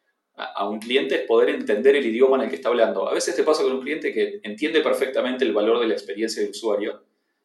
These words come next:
pero hay muchos clientes que todavía no, no estuvieron expuestos a eso.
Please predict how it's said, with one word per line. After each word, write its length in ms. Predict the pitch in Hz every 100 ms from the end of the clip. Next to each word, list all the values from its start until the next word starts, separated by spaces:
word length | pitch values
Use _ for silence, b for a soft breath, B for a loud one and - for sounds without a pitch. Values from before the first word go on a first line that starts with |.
| _
pero 140 | 139
hay 60 | 139
muchos 240 | 139 170
clientes 300 | - 151 -
que 80 | -
todavía 420 | 110 113 113 139
no, 380 | 131 127 127 123
no 40 | 113
estuvieron 380 | - 131 127
expuestos 560 | 120 - 123 113 117 104
a 80 | 104
eso. 380 | 98 - -